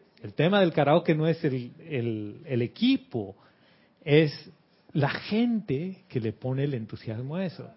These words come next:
En otras palabras, el que ama hacer eso. Pero a veces uno, yendo otra vez hacia atrás,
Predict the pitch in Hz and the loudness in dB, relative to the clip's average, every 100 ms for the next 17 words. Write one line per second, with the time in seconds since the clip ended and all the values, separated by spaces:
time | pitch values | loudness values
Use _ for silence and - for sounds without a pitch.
0 | - 127 135 131 135 123 123 143 135 _ | -6 -4 -2 -2 -4 -4 -4 -6 -10 _
1 | _ _ _ - 139 - 135 165 175 110 | _ _ _ -8 -8 -4 -4 -2 -6 -6
2 | - 110 - 247 _ _ _ _ _ _ | -10 -12 -16 -20 _ _ _ _ _ _
3 | _ _ _ _ _ _ _ _ _ _ | _ _ _ _ _ _ _ _ _ _
4 | _ _ _ _ _ _ _ _ _ _ | _ _ _ _ _ _ _ _ _ _
5 | _ _ _ - - _ 170 170 175 - | _ _ _ -20 -20 _ 4 4 2 -6
6 | - - - _ - 165 226 226 208 220 | -20 -20 -20 _ 0 2 2 0 -4 -2
7 | 208 196 214 190 180 _ _ _ _ _ | -2 -2 -6 -12 -20 _ _ _ _ _
8 | _ _ _ - 180 156 139 160 175 180 | _ _ _ -20 -16 -4 0 2 2 4
9 | 170 165 160 180 170 165 - | 4 2 0 -2 -4 -6 -10